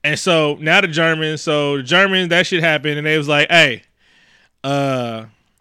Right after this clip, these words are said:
Laszlo can't leave, but I don't know if this nigga can live because he over here, like, you know, giving motherfuckers hope and shit like that.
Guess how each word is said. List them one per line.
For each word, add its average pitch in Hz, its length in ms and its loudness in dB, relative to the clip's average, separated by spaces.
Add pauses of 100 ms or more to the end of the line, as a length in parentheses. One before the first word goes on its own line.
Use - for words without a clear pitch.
(220)
Laszlo 196 440 4
can't 156 280 -2
leave, 247 680 -2 (440)
but 143 200 -4
I 160 80 4
don't 196 160 4
know 156 120 0
if 131 60 -4
this 139 120 -10
nigga 135 180 -6
can 104 120 -14
live 135 340 -2
because 123 400 -8
he 202 140 2
over 160 200 2
here, 131 300 -2
like, 113 320 -8 (180)
you 139 140 -12
know, 113 300 -10 (260)
giving 131 220 -4
motherfuckers 117 440 -8
hope 165 260 -4
and 107 100 -14
shit 117 200 -8
like 98 220 -14
that. 104 240 -10